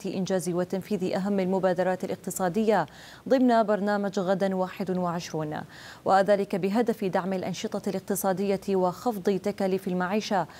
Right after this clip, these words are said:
وتسهيل ممارسة الأعمال في الإمارة. ووجه صاحب السمو الشيخ محمد بن زايد آل نهيان بمواصلة جميع المشاريع الرأسمالية والتنموية المعتمدة في الإمارة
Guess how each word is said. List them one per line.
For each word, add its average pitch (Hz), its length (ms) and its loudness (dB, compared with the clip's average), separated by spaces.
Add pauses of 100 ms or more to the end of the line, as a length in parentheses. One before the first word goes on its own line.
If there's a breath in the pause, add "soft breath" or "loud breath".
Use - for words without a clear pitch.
(240 loud breath)
وتسهيل 233 640 4
ممارسة 208 560 0 (100)
الأعمال 190 520 0
في 180 120 -4
الإمارة. 151 560 -2 (1500 loud breath)
ووجه 208 840 6
صاحب 196 520 -2
السمو 208 560 0
الشيخ 190 320 -4
محمد 196 460 0
بن 190 140 0
زايد 202 320 4
آل 190 200 2
نهيان 196 460 2
بمواصلة 185 760 2 (100)
جميع 196 520 2
المشاريع 190 720 0
الرأسمالية 190 840 0
والتنموية 190 640 0
المعتمدة 180 720 0
في 170 100 -6
الإمارة 190 580 0